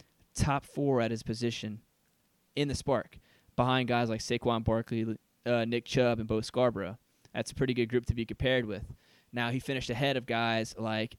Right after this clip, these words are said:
Kalen Ballage and your guy, Rashard Penny, Mark Walton, ahead of all those guys.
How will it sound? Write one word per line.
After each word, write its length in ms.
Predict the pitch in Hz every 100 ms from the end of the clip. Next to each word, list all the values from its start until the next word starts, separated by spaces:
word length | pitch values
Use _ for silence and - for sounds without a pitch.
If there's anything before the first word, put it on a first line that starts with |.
| -
Kalen 320 | 131 131 127
Ballage 720 | 113 120 113 95 95 - - _ _ _ _ _ _ _ -
and 240 | 113 113 117
your 140 | 127
guy, 240 | 123 113
Rashard 380 | 107 110 127 107 -
Penny, 380 | 151 135 107 - _ _ _ -
Mark 300 | 120 117 -
Walton, 440 | 131 123 107 98 _ _ _ -
ahead 160 | 127
of 60 | 120
all 140 | 123
those 200 | 123 110
guys. 420 | 104 95 101 -